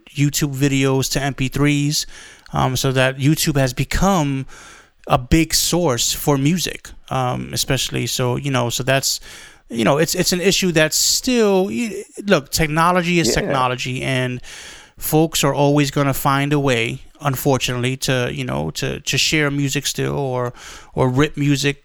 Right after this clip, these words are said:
Speaker 1: you know, from places they don't need to rip it from and, and, and provide it for free.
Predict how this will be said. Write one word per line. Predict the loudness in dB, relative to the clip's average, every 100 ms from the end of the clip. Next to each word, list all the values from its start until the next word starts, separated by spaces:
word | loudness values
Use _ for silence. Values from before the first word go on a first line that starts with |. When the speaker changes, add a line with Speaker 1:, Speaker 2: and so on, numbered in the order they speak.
| -6
Speaker 1:
you | -2
know, | -2
from | -2 -2
places | 0 0 0
they | -2
don't | -2
need | -2 -4
to | -2
rip | -2 -2
it |
from | -2 0 0
and, | -2
and, | -4 -6 -6
and | -6 -4
provide | 0 0 0
it |
for | -4
free. | -4 0 0